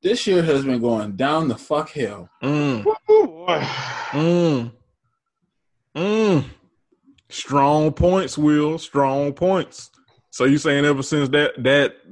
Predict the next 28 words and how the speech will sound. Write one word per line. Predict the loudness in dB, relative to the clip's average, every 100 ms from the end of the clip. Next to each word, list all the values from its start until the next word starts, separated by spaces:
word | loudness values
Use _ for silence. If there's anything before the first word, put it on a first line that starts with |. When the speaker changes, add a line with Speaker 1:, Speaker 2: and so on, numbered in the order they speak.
| -20 -20 -6
Speaker 2:
what | 0 0 -2 -10 -18 -10
that | -2 0 2
what | 0 -2 -4 -12 -6
shall | -2 0
not | 0 0
be | 2
named, | 2 0 -2 -2 -2
it's | -2 0
been | 0 0
Mercury | 0 0 0 -2 -2
and | -2
Metro, | -2 -2 -4 -6 -4
um, | 0 0 -2
uh, | -4 -2
straight | -2 -2
back | -2 -2
braids? | -2 -2 -4 -12 _ _ _ _ _ _ _ _ _
Speaker 1:
Listen, | -4 -4 -4 -10 -10 -12 -18 _ _ _ _ _ _ _ -2
that | 0 2 0 -4 _ -8
Aretha | -6 -6 -6 -8 -8
Franklin | -4 -4 -4 -6 -6 -10 -6
biopic | 0 2 2 0 -2 -2 -4 -12 -20 -20 _ -4
was | -2 0
a | -2
pox | -4 -2 0 -2 -8 -12
on | -6 -4
twenty | -2 -2 -2 -4
twenty. | -6 -8 -8 -14